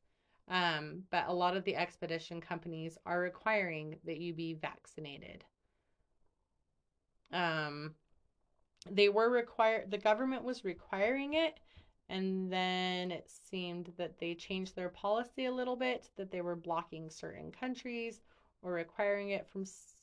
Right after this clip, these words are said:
certain countries, and now that seems a little bit more relaxed too.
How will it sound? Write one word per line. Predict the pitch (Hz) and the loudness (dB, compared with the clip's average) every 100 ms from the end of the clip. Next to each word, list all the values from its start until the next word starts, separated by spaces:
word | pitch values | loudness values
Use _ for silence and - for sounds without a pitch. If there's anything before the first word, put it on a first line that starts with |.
| _ | _
certain | - 214 196 196 | -2 -2 -2 -6
countries, | 202 196 196 190 190 185 160 | -6 -4 -2 -2 -4 -6 -8
and | 175 175 | -6 -4
now | 165 156 | -4 -2
that | 160 156 - | -4 -4 -10
seems | - 165 151 | -12 -10 -8
a | 156 | -6
little | 156 151 | -6 -6
bit | 147 - | -8 -8
more | 147 | -8
relaxed | 143 143 143 - - - - | -6 -6 -8 -10 -18 -18 -16
too. | - - | -14 -14